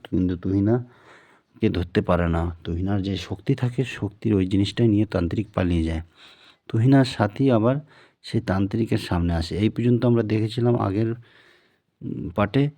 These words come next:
এবার দেখে নেব নতুন পার্টে, তাহলে বেশি দেরি করব না, এগিয়ে যাব পার্ট টু এর দিকে। যে সমস্ত বন্ধুরা চ্যানেলে নতুন আছো, তাদের বলবো চ্যানেলটিকে অতি অবশ্যই সাবস্ক্রাইব করে পাশে থাকা বেল আইকনটি টিপতে ভুলবেন না, সর্বপ্রথম যে কোনো নাটক পাওয়ার জন্য।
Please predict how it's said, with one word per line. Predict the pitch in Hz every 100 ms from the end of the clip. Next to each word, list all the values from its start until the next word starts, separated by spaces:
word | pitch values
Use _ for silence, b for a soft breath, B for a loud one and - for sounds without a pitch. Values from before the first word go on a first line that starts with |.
| _ -
এবার | 95 101 92
দেখে | 92 92
নেব | 104 107 120
নতুন | 95 92 90 98
পার্টে, | 95 92 110
তাহলে | 95 90
বেশি | 87 85 -
দেরি | 117 117
করব | 123 120
না, | 127 127
এগিয়ে | 98 101
যাব | 101 101 107 -
পার্ট | 95 92 -
টু | 131
এর | 139 127
দিকে। | 135 131 143 143 B B B B 98
যে | 107
সমস্ত | - 120 113 120
বন্ধুরা | 110 107 107 107
চ্যানেলে | - 101 98 98
নতুন | 95 104 123
আছো, | 127 123 139 131
তাদের | 123 92 95
বলবো | 98 98 104
চ্যানেলটিকে | 98 95 92 92 92
অতি | 98 117
অবশ্যই | 113 113 - 113
সাবস্ক্রাইব | - 107 - 120 117 110
করে | 120 120
পাশে | 117 92
থাকা | 92 101
বেল | 95 117
আইকনটি | 139 135 143 147
টিপতে | 123 135 135
ভুলবেন | 131 123 127 131
না, | 139 139 B B B B B -
সর্বপ্রথম | 123 123 123 123 127 127
যে | 120
কোনো | 120 123
নাটক | 123 120 123 -
পাওয়ার | 127 123 117
জন্য। | 127 123